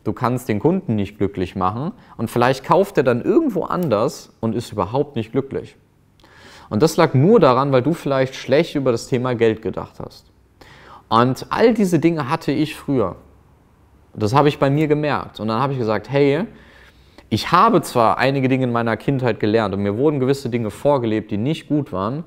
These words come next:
aber es liegt in meiner eigenen Kraft, das jetzt zu ändern,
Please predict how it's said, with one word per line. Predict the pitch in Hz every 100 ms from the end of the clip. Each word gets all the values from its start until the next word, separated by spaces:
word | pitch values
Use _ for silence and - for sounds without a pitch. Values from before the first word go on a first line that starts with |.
| - _ _ _ _
aber | - 110
es | 117 -
liegt | 175 -
in | 139
meiner | 123 110
eigenen | 151 320 160 123
Kraft, | - 139 - 120
das | 110
jetzt | 123 - -
zu |
ändern, | 92 180 139 104 143